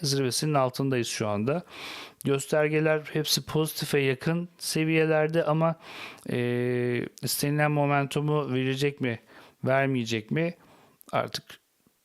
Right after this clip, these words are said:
bugün bakacağız. Özellikle günlükte baktığımızda şurası düzeltiyor. Bu yukarıya çıkıyor ve burası da aşırı alım bölgesinde, yani bir zıplama yapabilir. Benim bir önceki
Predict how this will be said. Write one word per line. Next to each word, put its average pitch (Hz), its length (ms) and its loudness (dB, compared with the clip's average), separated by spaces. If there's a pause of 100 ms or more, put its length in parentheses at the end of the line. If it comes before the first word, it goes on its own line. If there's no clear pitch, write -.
(400)
bugün 139 340 -2
bakacağız. 117 460 -4
Özellikle 127 420 -2
günlükte 123 500 -2
baktığımızda 117 580 -2
şurası 123 520 -2
düzeltiyor. 120 760 0 (680)
Bu 127 80 -2
yukarıya 123 460 -2
çıkıyor 127 400 -2
ve 120 140 -2
burası 120 320 -4
da 135 260 -2 (280)
aşırı 135 340 0
alım 127 240 0
bölgesinde, 117 560 -2
yani 117 400 2
bir 120 60 -2
zıplama 120 480 0
yapabilir. 123 580 -2 (440)
Benim 143 300 0
bir 139 80 0
önceki 139 560 -2